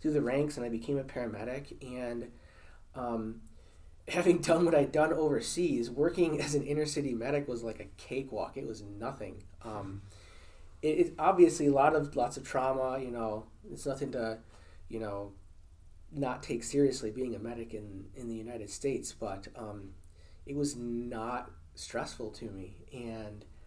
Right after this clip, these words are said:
I was just, I was good at it. I've always been a great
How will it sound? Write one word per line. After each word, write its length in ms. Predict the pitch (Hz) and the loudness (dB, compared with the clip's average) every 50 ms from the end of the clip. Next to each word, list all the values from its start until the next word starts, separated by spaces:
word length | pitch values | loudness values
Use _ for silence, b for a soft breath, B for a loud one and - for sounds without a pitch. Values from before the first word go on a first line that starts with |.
| b b b | b b b
I 60 | - | -2
was 180 | 175 175 - - | -2 -2 -2 -2
just, 220 | 240 233 - - | -4 -4 -2 -2
I 80 | - 208 | 0 0
was 160 | 220 220 - | 0 0 -2
good 320 | - - - 185 240 226 | -4 0 4 4 4 4
at 180 | 175 120 104 104 | 2 -2 -2 -4
it. 100 | 110 - | -4 -4
I've 140 | 135 139 - - | -4 -4 -4 -4
always 400 | 156 165 190 208 196 180 151 143 | -2 0 2 2 2 0 -2 -4
been 460 | - - 131 131 139 143 147 147 - - - - b b b b b b b b b b b b - - - - - - - | -4 -2 -2 0 0 0 0 -2 -4 -8 -12 -16 b b b b b b b b b b b b -18 -18 -16 -18 -18 -14 -8
a 60 | - 143 | -8 -8
great 600 | 143 - - 135 135 139 151 151 - - - | -8 -6 -4 -2 0 0 0 0 -2 -8 -14